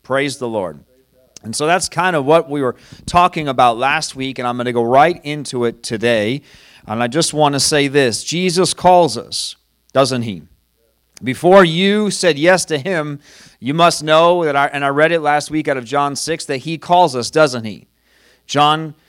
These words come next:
says that, that no one c-, can come unless they're drawn, right? So every one of us can say there was something that was drawing us, and you didn't even have,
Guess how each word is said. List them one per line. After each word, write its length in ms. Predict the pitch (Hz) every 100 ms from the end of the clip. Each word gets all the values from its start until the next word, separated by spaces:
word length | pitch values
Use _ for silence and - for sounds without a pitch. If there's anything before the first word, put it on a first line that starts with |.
| _ _
says 480 | - - 147 151 156
that, 220 | 139 127 - -
that 380 | 131 127 127 _ _ _
no 300 | 117 127 180
one 220 | 233 180 -
c-, 140 | 147 -
can 200 | 131 131
come 360 | - 127 139
unless 340 | 165 131 113 117
they're 180 | 139 139
drawn, 460 | 120 165 165 104
right? 380 | 101 117 156 -
So 340 | - 147 143 135 - - _ _ 123 120
every 280 | 156 180 220
one 300 | 208 185 175
of 100 | 160
us 240 | 135 147 -
can 200 | 147 143
say 340 | - 143 143
there 200 | 147 151
was 200 | 147 139
something 640 | - 175 170 170 190 175
that 160 | 170 160
was 180 | 151 110
drawing 540 | 151 151 156 151 127
us, 180 | 98 -
and 160 | 131
you 100 | 147
didn't 260 | 170 180 170
even 260 | 165 165 147
have, 480 | 151 160 165 131